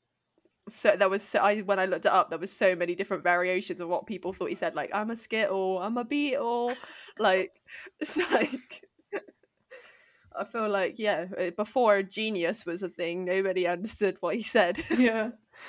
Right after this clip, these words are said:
Speaker 2: I have one that actually made me laugh quite a bit, but it's, um, you know Chop Suey by System of a Down?
Speaker 1: Yeah.
Speaker 2: You know, the bit where it's like, "Wake up,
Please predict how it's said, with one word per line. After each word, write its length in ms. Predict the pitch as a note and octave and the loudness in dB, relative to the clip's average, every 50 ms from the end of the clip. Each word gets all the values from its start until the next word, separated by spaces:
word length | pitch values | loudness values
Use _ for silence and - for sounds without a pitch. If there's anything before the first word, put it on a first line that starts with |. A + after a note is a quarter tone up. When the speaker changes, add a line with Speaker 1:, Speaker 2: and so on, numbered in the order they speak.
| - - - - - - _ - | -16 -16 -18 -18 -20 -12 _ 0
Speaker 2:
I 40 | B3+ | 4
have 160 | C#4 C#4 C4 | 4 6 8
one 160 | D4 C#4+ C4+ C4+ | 8 8 8 8
that 120 | C4 - - | 6 4 2
actually 320 | - - - - C4+ C4+ | 0 -2 -2 -2 -2 0
made 180 | C4 A#3+ A#3+ B3+ | 0 0 0 0
me 60 | - - | 0 0
laugh 260 | A#3+ A#3 A3+ A3 - | 0 0 -2 -4 -4
quite 260 | - - A3+ A3 A3 | -2 0 0 0 0
a 20 | - | -2
bit, 240 | A3+ A3 G#3 G3+ - _ _ _ _ _ _ _ _ _ _ _ - | -4 -4 -4 -6 -8 _ _ _ _ _ _ _ _ _ _ _ -2
but 160 | - - - | 0 2 2
it's, 420 | G#3+ G#3 - - A3+ - - - - - A#3+ | 2 0 0 -2 -6 -10 -12 -14 -6 -2 2
um, 380 | A#3 A3 A3 G#3 G#3 G#3 - - | 2 4 4 2 0 -2 -2 0
you 120 | A3 A3+ | 0 2
know 80 | A3+ A3 | 2 2
Chop 280 | G#3+ - - - - - | 0 0 -2 -2 -2 -2
Suey 600 | - - G#3 G#3 G3+ G#3 A3 A#3 C4 C#4 C#4 _ _ - | -2 -2 -2 0 0 -2 -2 -2 -4 -6 -8 _ _ -4
by 100 | G3+ G3+ | -4 -4
System 360 | G#3 - G#3 G#3 G#3+ - G#3 G3+ | -4 -4 -6 -4 -4 -4 -4 -4
of 100 | G3+ G#3 | -4 -2
a 40 | G3 | 0
Down? 400 | G3 G3 G3+ G#3 G#3+ A3+ B3 - _ _ _ _ _ _ _ _ _ _ _ _ _ _ - | 0 -2 -2 -2 -4 -4 -6 -6 _ _ _ _ _ _ _ _ _ _ _ _ _ _ -4
Speaker 1:
Yeah. 320 | A3+ G#3+ F#3+ E3 F3+ G#3+ G#3 | 0 2 2 2 2 0 2
Speaker 2:
You 100 | A#3 A3 | 2 2
know, 80 | G#3 G3+ | 2 2
the 60 | G3+ | 2
bit 180 | G#3+ G#3 - - | 2 2 2 2
where 100 | A#3 - | 0 -4
it's 140 | A#3 - | -4 -4
like, 180 | G3+ - - - - - - _ - | -4 -4 -4 -8 -14 -20 -8 _ 4
"Wake 200 | D4 D#4 D4 E4 | 4 6 6 6
up, 240 | D#4+ D4 - - | 6 4 4 0